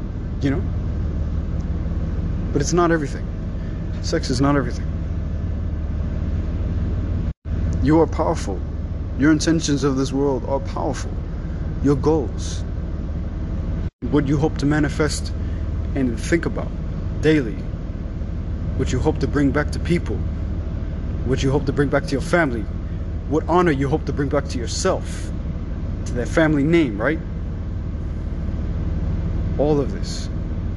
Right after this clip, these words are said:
is important. All of this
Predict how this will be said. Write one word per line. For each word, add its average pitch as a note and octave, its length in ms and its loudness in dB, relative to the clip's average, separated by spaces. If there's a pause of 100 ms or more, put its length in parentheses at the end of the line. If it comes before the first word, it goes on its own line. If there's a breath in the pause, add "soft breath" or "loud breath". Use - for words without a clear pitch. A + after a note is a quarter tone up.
(600)
is - 100 0
important. - 640 0 (1160)
All D#3 200 6
of C#3+ 120 2
this - 380 -2